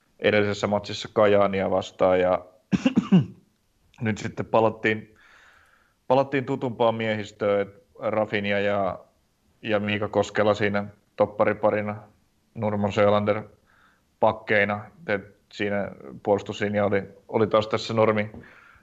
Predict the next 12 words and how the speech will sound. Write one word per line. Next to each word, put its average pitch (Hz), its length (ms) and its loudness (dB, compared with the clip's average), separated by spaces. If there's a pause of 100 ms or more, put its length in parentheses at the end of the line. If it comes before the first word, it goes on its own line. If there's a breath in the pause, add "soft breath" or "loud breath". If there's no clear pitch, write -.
normaali 120 480 4
formissaan 110 880 0
ja 104 400 2 (480)
se 113 120 -8
kyllä 117 180 2
näkyy 117 300 0
niinku 110 220 -2
etenkin 110 300 -2
pelin 110 540 0
avaamisessa, 107 680 0
että 104 140 -8
se 101 240 0